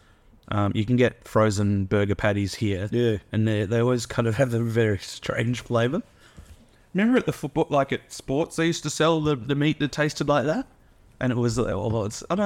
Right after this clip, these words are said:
Speaker 1: know, it's kind of good.
Speaker 2: It was
Speaker 1: I
Speaker 2: weird
Speaker 1: kinda
Speaker 2: 'cause I was
Speaker 1: like
Speaker 2: supposed
Speaker 1: it.
Speaker 2: to get, like, your fresh version of the meat patty, which is effectively just, whoa,
Speaker 1: Whoa.
Speaker 2: thunder hands.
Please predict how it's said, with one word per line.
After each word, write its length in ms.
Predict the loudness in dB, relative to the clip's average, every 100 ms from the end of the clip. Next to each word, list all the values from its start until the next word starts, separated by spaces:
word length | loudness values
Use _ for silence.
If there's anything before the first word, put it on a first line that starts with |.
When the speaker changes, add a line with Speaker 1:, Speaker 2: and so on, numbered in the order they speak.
| 2
Speaker 1:
know, 60 | 0
it's 140 | -2
kind 180 | -2 0
of 160 | 0
good. 160 | -2 -2
Speaker 2:
It 60 | 0
was 120 | 0
Speaker 1:
I 40 | 0
Speaker 2:
weird 120 | 2
Speaker 1:
kinda 140 | 2
Speaker 2:
'cause 20 |
I 20 | 2
was 60 |
Speaker 1:
like 60 | 0
Speaker 2:
supposed 120 | 0
Speaker 1:
it. 40 | 0
Speaker 2:
to 40 | 0
get, 80 | 0
like, 180 | -2
your 80 | -2
fresh 340 | -2 -2 -2 0
version 320 | 0 2 0
of 140 | -2
the 80 | -2
meat 200 | -2 -2
patty, 280 | -2 -2 -2
which 160 | -2 -2
is 100 | -4
effectively 460 | -4 -4 0 0
just, 140 | 0 -2 -4 -12 -20 _ _
whoa, 240 | -2 -2 -6 -2
Speaker 1:
Whoa. 580 | 0 2 6 6 4 -4 -18 -20 -20 _
Speaker 2:
thunder 320 | 0 2 2
hands. 420 | -2 -4 -6 -8